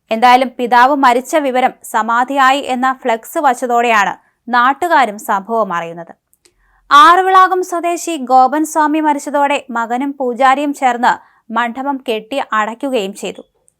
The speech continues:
കാവുവിളാകം കൈലാസനാഥ ക്ഷേത്രത്തിലെ ആചാര്യഗുരു എന്നറിയപ്പെടുന്ന ഗോപൻ സ്വാമിയെയാണ് സമാധിയായ വിവാദം വലച്ചുകൊണ്ടിരിക്കുന്നത്. ഇന്നലെ മരിച്ചതിന് പിന്നാലെയാണ് പെട്ടെന്ന് മണ്ഡപമുണ്ടാക്കി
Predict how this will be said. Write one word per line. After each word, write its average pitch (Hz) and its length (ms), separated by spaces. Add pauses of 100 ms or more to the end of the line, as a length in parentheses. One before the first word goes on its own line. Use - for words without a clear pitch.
(400)
കാവുവിളാകം 359 680 (200)
കൈലാസനാഥ 302 920
ക്ഷേത്രത്തിലെ 294 580 (300)
ആചാര്യഗുരു 277 640 (160)
എന്നറിയപ്പെടുന്ന 254 640 (400)
ഗോപൻ 254 400
സ്വാമിയെയാണ് 247 800 (260)
സമാധിയായ 247 840 (160)
വിവാദം 226 480 (280)
വലച്ചുകൊണ്ടിരിക്കുന്നത്. 240 920 (220)
ഇന്നലെ 247 300
മരിച്ചതിന് 262 480
പിന്നാലെയാണ് 262 640 (140)
പെട്ടെന്ന് 240 480
മണ്ഡപമുണ്ടാക്കി 233 760